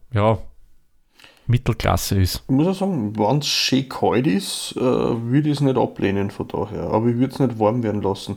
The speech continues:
Speaker 1: Mhm.
Speaker 2: Das ist ein Bier, was ich wahrscheinlich im Pfiff oder Seital trinken darf.
Speaker 1: Ja, also wenn man's mir anbietet, ich würd sagen, ja, ich trinke schon, extra bestellen beim Wirten, tät ich mir's nicht, das sag ich auch klar.
Speaker 2: Mhm.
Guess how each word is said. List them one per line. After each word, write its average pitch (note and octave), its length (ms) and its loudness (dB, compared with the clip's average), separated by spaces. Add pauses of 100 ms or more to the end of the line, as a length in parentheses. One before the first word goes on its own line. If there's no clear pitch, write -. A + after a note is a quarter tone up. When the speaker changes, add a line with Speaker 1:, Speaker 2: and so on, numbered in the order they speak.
Speaker 1:
Mhm. C#3 380 2
Speaker 2:
Das C#3 100 2
ist G#3 180 -4
ein C#3 140 -4 (100)
Bier, F3 300 2
was D#3 180 -2
ich E3+ 120 -2
wahrscheinlich D3 420 -2
im C#3 160 0
Pfiff F3 300 -6
oder D3+ 180 -2
Seital B2 480 -2
trinken A#2 340 -4
darf. - 280 -6 (1600)
Speaker 1:
Ja, A#2 200 4 (300)
also G#2+ 180 2
wenn A#2+ 120 4
man's D3 200 2
mir B2+ 120 2
anbietet, C#3 520 2
ich A#2+ 100 0
würd B2 160 2
sagen, B2 500 2
ja, G#2+ 220 4
ich A#2 140 0
trinke A#2+ 340 2
schon, A#2 480 2 (400)
extra B2+ 360 2
bestellen B2 520 2
beim A#2 220 2
Wirten, A2 480 2
tät G2 160 2
ich F2+ 40 4
mir's F2 220 0
nicht, D2 220 -2
das - 200 -4
sag G#2 200 0
ich F#2 60 4
auch F2 120 2
klar. C#3+ 280 4
Speaker 2:
Mhm. - 80 -10